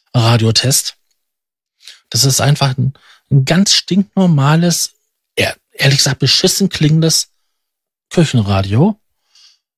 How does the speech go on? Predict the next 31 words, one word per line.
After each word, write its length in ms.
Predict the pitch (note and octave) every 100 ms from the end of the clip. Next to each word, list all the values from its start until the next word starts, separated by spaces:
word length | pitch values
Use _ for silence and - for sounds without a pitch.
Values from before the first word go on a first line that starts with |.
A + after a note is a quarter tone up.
| _ _ _
wo 80 | -
du 100 | C#3+
dann 320 | C3+ C3+ B2+ C3+
halt, 220 | C#3 -
ähm, 360 | B2+ C3 C3 - _ - - _ - -
dein 400 | B2 A#2+ A#2+ A#2 - A#2 - _ _ _ _
Mix 440 | D3+ F3 - - - _ _
nochmal 300 | C#3+ B2+ D3
ausprobierst. 720 | B2 D3 - G2 F#2+ F#2 - - - -
Und 100 | B2
wenn 100 | C#3
er 60 | C#3+
sich 260 | C#3+ B2
dort 360 | A#2 D#3 G3 C#3
gut 260 | C3+ D#3+ -
anhört, 560 | A2 G2 G2 F2+ - - _
so 220 | - C#3+
wie 100 | C3+
alles 200 | C3+ C3+
andere, 440 | B2 D3+ C3 F2 - -
dann 100 | -
kannst 220 | A2+ D3 -
du 40 |
davon 260 | A#2 C3 A2
ausgehen, 720 | A2+ C#3 - - C3+ D#3 E3+ - - - -
dass 140 | B2
der 140 | - A#2+
sich 200 | C3+ A#2+
auf 300 | A#2 - -
Hi-Fi-Boxen 720 | D#3 - D3+ D3 - - C#3
und 460 | A2 A#2+ A#2+ -